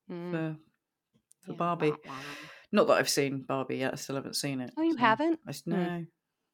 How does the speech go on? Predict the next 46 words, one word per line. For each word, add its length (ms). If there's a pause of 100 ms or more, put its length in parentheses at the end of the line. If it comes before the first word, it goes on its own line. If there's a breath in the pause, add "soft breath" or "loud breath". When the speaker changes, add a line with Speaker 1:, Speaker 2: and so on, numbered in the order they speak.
(160)
Speaker 2:
no. 320 (640)
I 40
want 220
to, 260 (380)
but 80
I'm 80
waiting 220
for 100
it 100
to 40
come 420 (180)
free 320
on 300 (120)
a 60
streaming 380
service, 440
you 120
know? 100 (320)
Speaker 1:
It's 80
on 120
H 180
B 80
O 40
Max. 420
Do 100
you 60
guys 100
not 160
have 140
H 180
B 60
O 60
Max? 280
Speaker 2:
No. 300
Speaker 1:
Do 40 (640)
you 60
wanna 100
borrow 140
my 120
login? 480 (160)
Speaker 2:
Yes, 240
please. 360 (360)
Speaker 1:
Okay, 240
my 140 (100)
email 400
is 360